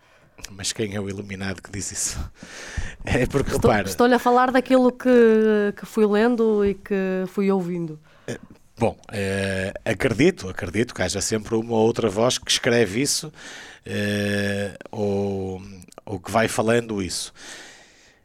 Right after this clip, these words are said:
Speaker 1: Agora, eu lamento desapontar essas vozes, n-, não é a sua, <laughs> certamente, mas, eh, mas repare, o, o partido que, que ganha claramente, mas que ganha claramente, eh, as eleições entre os jovens é o Chega.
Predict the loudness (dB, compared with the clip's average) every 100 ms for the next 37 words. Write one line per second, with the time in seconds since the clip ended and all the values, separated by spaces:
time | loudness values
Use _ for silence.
0 | _ -8 -2 0 0 -4 -6 -4 -4 -2
1 | -2 0 -4 -2 -4 -4 -2 0 0 0
2 | 0 2 2 2 -4 -6 -8 -12 -8 -2
3 | 2 2 4 4 4 2 4 4 4 4
4 | 2 -2 0 0 -2 -8 -14 -6 0 2
5 | 2 0 -4 -8 -4 -4 -2 0 0 -2
6 | -12 -12 -10 -10 -4 -4 -2 -2 -2 -4
7 | -14 -18 -20 -16 -4 -2 -2 -4 -6 -8
8 | -10 -14 -16 -14 -6 -2 -2 -2 -8 -4
9 | -4 -4 -8 -14 -16 -20 -10 -8 -4 -2
10 | 0 -2 -8 -8 -8 -10 -12 -16 -20 -20
11 | -20 -20 -20 -20 -14 -8 -6 -4 -6 -8
12 | -6 -4 -2 -2 -2 -6 -6 -8 -6 -2
13 | -2 -2 -4 -4 -4 -4 -6